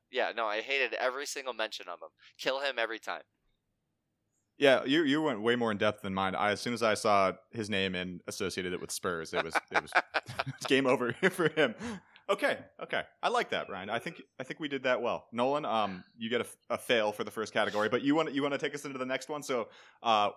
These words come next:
Speaker 2: we're also gonna do the most Zlatan and the least Zlatan-like character. So,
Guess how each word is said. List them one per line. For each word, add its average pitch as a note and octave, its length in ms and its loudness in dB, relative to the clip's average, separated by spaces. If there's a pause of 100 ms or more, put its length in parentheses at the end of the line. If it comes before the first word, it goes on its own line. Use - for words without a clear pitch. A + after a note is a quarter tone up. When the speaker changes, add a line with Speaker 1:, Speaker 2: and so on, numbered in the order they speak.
(180)
Speaker 2:
we're B2+ 120 6
also D3+ 180 6
gonna C#3+ 140 0
do A#2+ 140 2
the A2+ 100 4
most B2 400 2
Zlatan D#3 500 2
and A2+ 160 -4
the G2+ 60 -4
least A#2 320 -6
Zlatan-like F2+ 560 0
character. E2 340 -4
So, F2 280 -2